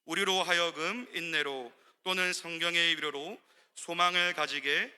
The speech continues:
함이니라." 아멘. 전에, 이전에 이 기록된 이 구약의 말씀들, 이 이스라엘 백성들의 실패들은 단순히 이러한 일들이 있었다, 이것을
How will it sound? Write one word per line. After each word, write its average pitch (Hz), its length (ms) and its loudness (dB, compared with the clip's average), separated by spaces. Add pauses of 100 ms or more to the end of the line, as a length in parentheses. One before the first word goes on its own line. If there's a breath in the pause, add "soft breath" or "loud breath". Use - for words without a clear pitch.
(120)
함이니라." 120 720 -8 (460)
아멘. 120 640 -12 (760)
전에, 170 460 0 (140)
이전에 170 460 -2 (540)
이 180 80 -4
기록된 202 440 0
이 185 120 -6
구약의 196 500 4
말씀들, 175 680 0 (420)
이 208 80 -2
이스라엘 226 360 2
백성들의 220 840 2
실패들은 220 760 2 (420)
단순히 226 560 0
이러한 247 240 2
일들이 240 300 2
있었다, 240 680 0 (300 loud breath)
이것을 233 680 2